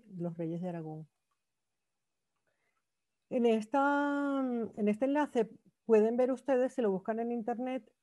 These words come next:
eh, el último, la última procesión de septiembre, que es, eh, el aniversario de la muerte de San Gennaro,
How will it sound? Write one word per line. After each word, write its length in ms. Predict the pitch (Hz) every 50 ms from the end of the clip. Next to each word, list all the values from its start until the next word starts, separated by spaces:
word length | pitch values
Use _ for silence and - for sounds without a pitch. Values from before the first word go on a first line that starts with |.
| _ _
eh, 300 | 226 208 202 202 196 196
el 100 | 196 202
último, 720 | 208 208 214 202 214 226 233 240 240 247 254 254 254 247 233
la 100 | 214 202
última 340 | 202 196 220 220 233 233 220
procesión 760 | 220 226 220 220 220 214 - - 262 247 233 233 233 226 233 -
de 160 | 190 185 190
septiembre, 680 | 196 - 185 180 - - 247 240 233 226 214 226 240 240 - _ _ _ _ _ _ _
que 280 | - 214 208 196 196 196
es, 160 | 190 196 -
eh, 460 | 220 226 226 226 220 220 220 214 208
el 100 | 202 202
aniversario 560 | 202 202 202 196 185 185 - 185 180 185 202
de 80 | 208 220
la 140 | 220 202 190
muerte 400 | 196 208 202 190 185 - 208 214
de 160 | 220 220 214
San 180 | 214 220 208
Gennaro, 400 | 196 208 220 226 208 190 190 202